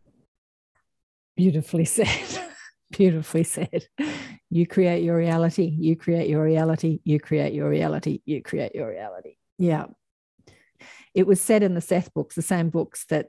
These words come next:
I spoke about before that I read in my twenties, channeled information that came through in the sixties.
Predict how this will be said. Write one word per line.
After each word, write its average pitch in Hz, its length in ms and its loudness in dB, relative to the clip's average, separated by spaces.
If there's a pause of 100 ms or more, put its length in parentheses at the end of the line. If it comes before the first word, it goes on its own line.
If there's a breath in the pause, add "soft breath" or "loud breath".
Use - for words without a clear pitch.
I 160 180 0
spoke 156 320 -2
about 151 260 -4
before 151 540 -2
that 160 120 0
I 156 80 0
read 151 300 -2
in 151 140 -4
my 147 120 -2
twenties, 156 600 -4 (540 soft breath)
channeled 165 320 0
information 156 520 -4
that 156 100 -8
came 156 220 -2
through 165 180 -4
in 156 100 -2
the 151 60 -4
sixties. - 760 -6